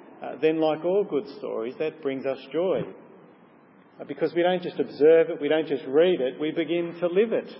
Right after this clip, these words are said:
Uh, we begin to live Jesus living in us, Jesus raising us to new life. "Come to me,"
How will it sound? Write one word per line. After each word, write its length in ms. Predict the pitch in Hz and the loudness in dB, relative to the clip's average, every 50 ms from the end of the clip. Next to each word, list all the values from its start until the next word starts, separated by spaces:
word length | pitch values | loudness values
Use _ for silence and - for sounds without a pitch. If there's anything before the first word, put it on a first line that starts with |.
| - - | -14 -14
Uh, 720 | - - - - - - - - - - - - - - 95 | -12 -12 -12 -14 -18 -18 -20 -20 -20 -20 -20 -20 -20 -18 -12
we 120 | - 151 151 | -10 -10 -6
begin 320 | 147 160 147 165 175 170 | -6 -4 -2 -2 -2 -2
to 120 | 170 170 | -2 -4
live 460 | 165 170 185 220 226 170 135 - - - | -2 0 2 2 2 2 2 0 -2 -2
Jesus 580 | 170 175 185 185 170 185 135 120 120 123 117 - - - - | 2 2 4 2 2 0 -2 -4 -4 -4 -8 -10 -14 -16 -8
living 360 | - 156 165 151 151 147 143 143 147 156 | -2 -2 0 2 2 2 0 0 0 -2
in 80 | 156 | -2
us, 400 | 143 117 107 101 - - - - - - - - - - - | -2 -2 -4 -6 -10 -14 -16 -18 -20 -20 -20 -20 -20 -14 -6
Jesus 420 | - 160 160 165 - - 143 120 117 | -4 -2 0 0 0 -2 -4 -6 -2
raising 500 | 123 135 139 147 151 151 139 139 139 123 113 107 | 0 0 2 2 2 0 -2 -2 -4 -4 -4 -6
us 260 | 98 - - - - - - - | -8 -10 -14 -18 -20 -20 -12 -8
to 80 | 131 123 | -6 -4
new 200 | 127 131 135 127 | -2 -2 0 2
life. 340 | 131 135 135 131 113 - - - - - - - - - - - - - - - - - - - - - - - - - - - - - - - - - - - - - - - - | 2 4 2 2 2 -2 -6 -14 -18 -20 -20 -20 -20 -20 -20 -20 -20 -20 -20 -20 -20 -20 -20 -20 -20 -20 -20 -20 -20 -20 -20 -20 -20 -20 -20 -20 -20 -20 -20 -20 -20 -20 -20 -20 -14
"Come 260 | - - 170 175 175 170 | -4 -2 -2 0 -2 -2
to 120 | - 165 | -2 -2
me," 300 | 156 156 165 165 160 151 | 0 2 4 4 4 2